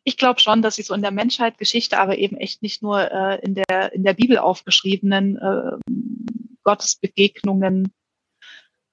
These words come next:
äh, äh, dass es die gab und dass die dokumentiert wurden, dass sie sich halt in Kulturen und Religionen ausdrücken und irgendwie menschlich greifbar gemacht wurden. Und da gibt's viel zu lernen und zu erfahren und das ist halt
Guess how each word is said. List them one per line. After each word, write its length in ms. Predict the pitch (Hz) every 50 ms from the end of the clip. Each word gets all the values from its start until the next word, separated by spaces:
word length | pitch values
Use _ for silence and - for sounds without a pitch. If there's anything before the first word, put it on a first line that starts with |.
| _ _ _ _ _ _ _ _ _ _ -
äh, 400 | 226 233 233 233 220 214 208 202 - - - - - - - - - 214
äh, 300 | 208 98 98 - - - - -
dass 120 | - 202
es 100 | 202 202 -
die 140 | - 196 -
gab 540 | - - 185 190 220 262 302 302 - _
und 120 | - 214 196
dass 120 | 208 -
die 80 | - 196
dokumentiert 640 | 202 202 - 208 196 196 190 - - 285 294 - -
wurden, 240 | 240 240 233 226
dass 120 | 214 214 -
sie 80 | -
sich 220 | 202 - 208 - -
halt 120 | 208 202
in 140 | 208 - -
Kulturen 460 | - 208 202 - - 240 247 247 220
und 140 | 214 208 -
Religionen 580 | 208 202 202 196 - - 208 208 214 220 208 196
ausdrücken 800 | - - 208 254 - - - - - 247 - - 233 233 233 226
und 260 | 202 - 196 196 196
irgendwie 540 | - 208 214 208 - - 202 202 208 - - _
menschlich 500 | - 196 208 214 220 - - 208 196 -
greifbar 600 | - - 190 214 254 - - - - 240 233 226
gemacht 400 | 226 220 214 214 214 - - - -
wurden. 420 | 208 214 220 226 220 220 220 220
Und 460 | - - 196 196 196 - - - - _
da 320 | 208 - - - - -
gibt's 280 | - - 233 240 - -
viel 220 | - - 247 254
zu 160 | 247 - - 196
lernen 440 | 190 190 196 - - 226 247 240
und 200 | 220 208 202 190 - _
zu 140 | - - -
erfahren 460 | 196 196 - - - 202 214 233 220
und 120 | 202 196 185 _ _ _ -
das 160 | 180 - -
ist 140 | - - -
halt 280 | 196 196 196 - -